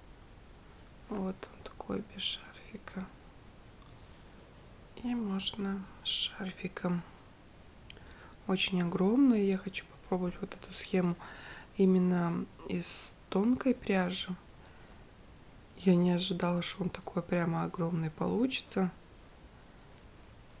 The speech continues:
По описанию я посмотрела, думаю, говорю, ну,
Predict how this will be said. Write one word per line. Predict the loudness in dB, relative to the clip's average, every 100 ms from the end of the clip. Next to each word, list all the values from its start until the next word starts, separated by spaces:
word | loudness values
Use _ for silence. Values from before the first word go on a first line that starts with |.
| -20 -20 -20 -20 -20 -20 -20 -20 -20 -20 -20 -20 -20 -20 -20 -20 -20 -20 -4
По | 0 0
описанию | 0 0 4 4 4 2
я |
посмотрела, | 0 -2 -2 0 -2 0 0
думаю, | 0 0 0 0 0 -2
говорю, | -6 -2
ну, | 0 2 2 2 0 -2